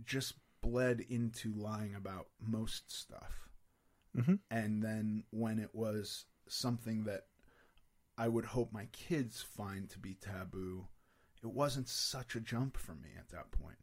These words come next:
Speaker 1: because I was really accustomed to just doing shit I wasn't supposed to be doing.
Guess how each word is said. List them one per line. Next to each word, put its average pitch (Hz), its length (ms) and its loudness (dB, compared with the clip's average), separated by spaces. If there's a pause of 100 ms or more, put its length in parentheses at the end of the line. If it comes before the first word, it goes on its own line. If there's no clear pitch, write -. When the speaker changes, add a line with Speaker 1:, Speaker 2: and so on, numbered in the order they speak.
(160)
Speaker 1:
because 104 300 -6
I 104 60 -4
was 104 280 -4 (120)
really 131 300 0
accustomed - 680 -8
to 98 80 -8
just 95 300 -8 (760)
doing 127 260 4
shit 123 260 2
I 107 80 2
wasn't 110 300 0
supposed - 320 -6
to 104 60 -10
be 98 100 -6
doing. 110 380 -4